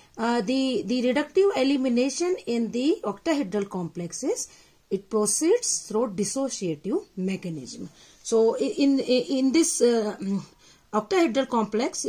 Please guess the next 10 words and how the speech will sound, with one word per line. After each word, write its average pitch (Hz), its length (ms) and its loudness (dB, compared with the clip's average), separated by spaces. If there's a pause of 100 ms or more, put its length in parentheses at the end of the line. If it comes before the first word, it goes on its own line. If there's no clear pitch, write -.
we, 220 140 0
we 214 300 0
are 226 180 0
studying 262 420 -2
the 330 60 -2
dissociative 277 800 -2
pathway 190 460 -4 (360)
of 302 180 -2
reductive 226 580 -2
elimination. 165 680 -6